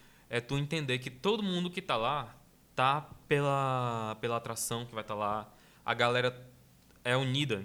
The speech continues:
Então, tipo, podem ter várias diferenças, mas tão lá por uma coisa pequena. Pode ser, tipo, um, um artista só, mas todo mundo insiste em ir naquele dia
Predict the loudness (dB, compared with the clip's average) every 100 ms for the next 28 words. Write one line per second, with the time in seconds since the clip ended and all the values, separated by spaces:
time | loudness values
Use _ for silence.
0 | -8 -12 -12 -14 -16 -16 -20 -20 -20 -20
1 | -20 _ -2 0 0 -2 0 0 0 -2
2 | 2 2 2 0 0 0 0 -2 -4 -8
3 | -12 -20 -18 -6 -4 0 0 0 0 0
4 | -2 0 0 0 -4 -12 -18 -16 -6 -4
5 | -4 -8 -8 -6 -4 -6 -8 -6 -4 -2
6 | 0 -2 -4 -8 -14 -20 -12 -6 -6 -4
7 | -6 -4 -6 -2 -2 -2 -4 -16 -20 -8
8 | -6 -2 0 0 -2 -4 -4 -2 -2 -4
9 | -8 -8 -8 -10